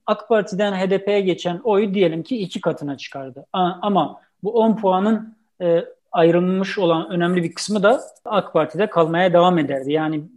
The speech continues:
biraz daha sab-, sabretmeyi tercih ederdi. Bu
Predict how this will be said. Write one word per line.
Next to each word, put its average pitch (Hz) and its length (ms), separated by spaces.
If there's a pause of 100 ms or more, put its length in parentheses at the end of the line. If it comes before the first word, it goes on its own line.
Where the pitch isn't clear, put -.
(120)
biraz 165 520
daha 170 140
sab-, 170 420
sabretmeyi 165 920
tercih 139 380
ederdi. 135 340 (240)
Bu 254 420